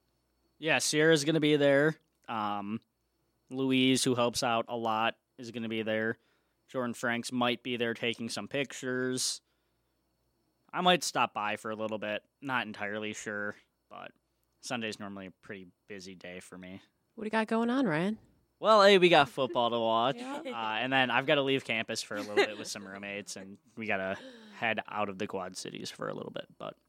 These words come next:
Speaker 1: it's been a very busy week. It's been a weird week.
Speaker 2: It's been, like, this week, I feel like the days have been so long.
Speaker 3: Mm-hmm.
Speaker 2: And, like,
Speaker 3: And
Speaker 2: just
Speaker 3: packed.
Speaker 2: And packed, yes.
Speaker 3: I feel like no, like, there's no time to rest this week. I
Speaker 2: No.
Speaker 3: swear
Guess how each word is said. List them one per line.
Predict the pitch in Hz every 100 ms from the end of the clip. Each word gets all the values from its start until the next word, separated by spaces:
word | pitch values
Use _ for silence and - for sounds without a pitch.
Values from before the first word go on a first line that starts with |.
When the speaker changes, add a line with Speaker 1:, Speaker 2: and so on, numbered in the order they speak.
| _ _ _ _ _ _ _ _
Speaker 1:
it's | _
been | - 110
a |
very | 92 98 98 92 _ -
busy | 101 -
week. | -
It's | -
been | 233
a | 180
weird | 131 120 98
week. | 95 90 - - _ _
Speaker 2:
It's | 208 202
been, | 285 294
like, | 254 202 165 _ _
this | 180 226
week, | 185 151 170 196 - -
I | 170
feel | -
like | 180
the | 175
days | 160 131 147
have | 160
been | 156 147
so | - - - 156 147
long. | 123 107 117 117 - - 262
Speaker 3:
Mm-hmm. | 196 233 262 - _ _ -
Speaker 2:
And, | 147
like, | 92 76 -
Speaker 3:
And | 220
Speaker 2:
just | 202
Speaker 3:
packed. | - 254 - - - -
Speaker 2:
And | 202 -
packed, | - 185 165 151 -
yes. | 160 156 147
Speaker 3:
I | 139
feel | - 254
like | 254 - _
no, | 262 233 214 214 214
like, | 220 208
there's | 202 208
no | 208 208
time | 214 220 226
to | 214
rest | 190 190 185 -
this | 185 -
week. | 190 175 - -
I | 214
Speaker 2:
No. | 202
Speaker 3:
swear | - 175 208 214 233 190 175